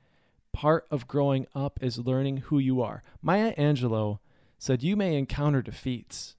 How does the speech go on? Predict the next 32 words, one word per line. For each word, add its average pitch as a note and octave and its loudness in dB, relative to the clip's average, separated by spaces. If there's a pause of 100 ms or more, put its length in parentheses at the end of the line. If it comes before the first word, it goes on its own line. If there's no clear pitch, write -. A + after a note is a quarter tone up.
(160)
but - -10
you B2 0
must G2 -6
not B2+ -2
be B2 -4
defeated. B2 -10 (560)
In C#3 -4
fact, D#3+ -2
it F3 -4
may E3+ 2
be E3+ 0
necessary C#3+ -2 (320)
to C3+ 2
encounter A#2 -2
defeats - -18 (480)
so - -12
you C3+ -6
can B2+ 0
know E3 4
who F3 2
you C#3+ 2
are, - -10 (520)
what E3 -2
you E3 0
can C#3 4
rise B2+ 0
from, - -12 (440)
how C#3+ 2
you D#3+ 6
can A2+ -4
still D3 0
come B2+ 0